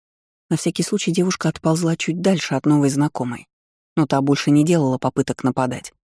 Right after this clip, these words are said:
Ее меховой капюшон был отброшен, и на Ви смотрела эльфийка, светловолосая и очень красивая, хотя определенно уже не очень молодая. Хотя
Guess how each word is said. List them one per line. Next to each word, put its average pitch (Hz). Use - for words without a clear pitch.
Ее 165
меховой 175
капюшон 170
был 160
отброшен, 160
и 151
на 143
Ви 185
смотрела 160
эльфийка, -
светловолосая 135
и 143
очень 143
красивая, -
хотя 156
определенно 175
уже 131
не 143
очень 147
молодая. 139
Хотя 175